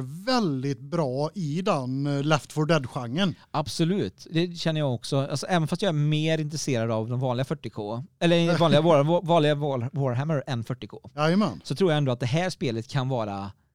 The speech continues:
Speaker 2: jag tror att det kan vara väldigt, väldigt bra.
Speaker 1: Ja, väldigt roligt just för den genren.
Speaker 2: Precis,
Speaker 1: Jajamän.
Speaker 2: precis.
Speaker 1: Jag är fullt med det. Jag är också mer för, för o-, old school Warhammer.
Speaker 2: Mm.
Speaker 1: Men just den genren tror jag kan bli suverän i fyrtio K.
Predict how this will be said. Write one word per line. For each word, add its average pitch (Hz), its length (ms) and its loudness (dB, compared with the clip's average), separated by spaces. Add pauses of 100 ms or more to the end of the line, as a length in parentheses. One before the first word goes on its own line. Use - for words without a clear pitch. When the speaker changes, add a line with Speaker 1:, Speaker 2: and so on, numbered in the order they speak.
(1200)
Speaker 2:
jag 170 120 -6
tror 208 80 0
att 190 60 2
det 151 60 -4
kan 160 100 0
vara 147 120 2
väldigt, 139 200 2
väldigt 135 160 0
bra. 175 380 0
Speaker 1:
Ja, 208 80 0
väldigt 220 280 6
roligt 190 320 4
just 208 200 2
för 165 220 0
den 147 260 -2 (180)
genren. 139 600 0
Speaker 2:
Precis, 135 400 -2
Speaker 1:
Jajamän. 190 220 2
Speaker 2:
precis. 117 160 -4
Speaker 1:
Jag 202 200 6
är 208 100 4
fullt - 540 -2
med 196 200 0
det. 175 60 0
Jag 196 140 2
är 247 40 2
också 226 300 0
mer 220 280 2
för, 156 240 2
för 165 160 0 (120)
o-, 165 240 0
old 170 240 -2 (100)
school 127 200 -4
Warhammer. 131 540 0
Speaker 2:
Mm. 170 260 2 (240)
Speaker 1:
Men 196 360 6
just 226 360 0
den 202 260 2
genren 185 500 -2
tror 214 220 -2
jag 147 100 -2
kan 156 160 0
bli 131 120 -4
suverän 151 720 -2
i 139 80 -4
fyrtio 151 240 -10
K. 165 220 -4